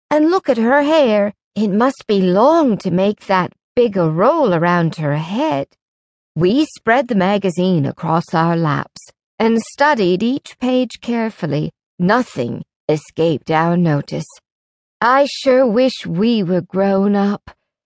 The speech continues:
Sarah Jane sighed. "Think how much prettier we'd be." "Yes, and how much more fun we could have. These ladies don't spend all their time going to school and doing chores.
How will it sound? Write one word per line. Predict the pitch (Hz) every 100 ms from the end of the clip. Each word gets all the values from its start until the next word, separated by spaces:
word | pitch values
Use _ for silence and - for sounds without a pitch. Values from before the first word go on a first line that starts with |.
| _ -
Sarah | 156 139 135
Jane | 127 151 156 151 143
sighed. | - 151 147 147 175 _ _ _ _
"Think | - 370 381
how | - 190 180
much | 180 175 - _
prettier | - 311 339 262 190 180 175
we'd | 196 190 190
be." | 233 220 - - _ _ _ _ _ _ _ -
"Yes, | 180 190 254 226 202 - _ _ _
and | 190
how | 202 240
much | 277 294 233
more | 220 247 254 - -
fun | 233 240 185
we | 170
could | 156 175
have. | 175 165 160 165 - _ _ -
These | 214 330 320 214
ladies | 175 175 170 190 208 - _ -
don't | 226 226 226 -
spend | 208 208 214
all | 208 202
their | 214 254 302
time | 226 175 170 165
going | 190 185 170
to | 185 180 -
school | 208 196 190 226
and | 226 170
doing | 185 190 180 175
chores. | - 233 202 190 220 294